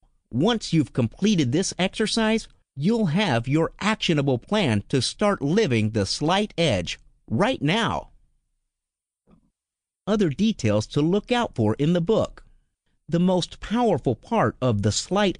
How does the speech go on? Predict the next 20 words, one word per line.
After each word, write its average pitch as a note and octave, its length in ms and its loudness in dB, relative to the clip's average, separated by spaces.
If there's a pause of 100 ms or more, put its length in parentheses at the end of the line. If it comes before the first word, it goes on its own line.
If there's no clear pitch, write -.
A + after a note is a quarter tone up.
Edge D3+ 400 0 (120)
is F3+ 160 0
the F3 120 4
simplicity B3+ 920 -2 (160)
and C3+ 220 0
practicality G3+ 1000 -2
of B2+ 140 0
the G#2+ 100 2
philosophy. C3 720 -2 (760)
Olson G#3 420 2
summarizes F3+ 800 0
many F#3+ 360 2
big G#3 360 0
ideas C3+ 640 0
we C#3 160 0
may G3+ 320 0
already D3 420 2
know B2 380 0 (380)
and G3+ 160 2
shows G3 440 0